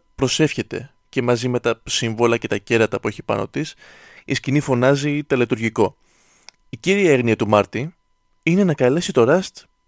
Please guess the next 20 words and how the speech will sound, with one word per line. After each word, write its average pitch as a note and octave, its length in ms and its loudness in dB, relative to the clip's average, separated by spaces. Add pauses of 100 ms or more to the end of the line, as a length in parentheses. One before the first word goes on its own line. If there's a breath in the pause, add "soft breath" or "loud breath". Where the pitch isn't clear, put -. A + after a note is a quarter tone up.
(120)
σπίτι - 340 -4
για E3+ 140 2
βραδινό. B2+ 440 -2 (440)
<laughs> - 280 -8 (600 loud breath)
Είναι D3 160 2
λίγο D#3 160 2
στον C3 160 -2
κόσμο B2 320 6
του. - 180 -16 (360)
Μην C3+ 180 0
το C#3 60 8
ενοχλείτε B2 360 4
το - 80 -14
παιδί. G2+ 340 -6 (540 soft breath)
Στο - 180 -4
οποίο F#3 220 2
βραδινό A2 360 4
κιόλας G#2 440 0
μαθαίνουμε F3 440 2
ότι D#3 340 -4